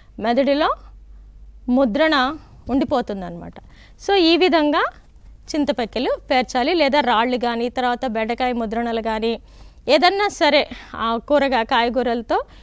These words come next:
ముద్రణలు కూడా చేయొచ్చు. ఇది రెండవ విధానం.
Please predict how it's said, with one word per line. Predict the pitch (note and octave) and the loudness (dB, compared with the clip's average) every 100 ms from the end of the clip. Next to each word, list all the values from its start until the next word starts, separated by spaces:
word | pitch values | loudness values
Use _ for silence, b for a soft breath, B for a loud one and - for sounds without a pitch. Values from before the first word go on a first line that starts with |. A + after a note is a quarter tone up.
| b - | b -4
ముద్రణలు | B3 A#3+ C4 A3 | -2 0 0 0
కూడా | A#3+ A#4 - b - | 0 0 -2 b -6
చేయొచ్చు. | G#3+ F3 - - - b b b E4+ | -4 -4 -10 -14 -16 b b b 2
ఇది | F#4 | 4
రెండవ | G4 D#4+ D#4 D4 | 4 4 4 4
విధానం. | A#3+ F3 F3+ E3+ | 2 -2 -6 -8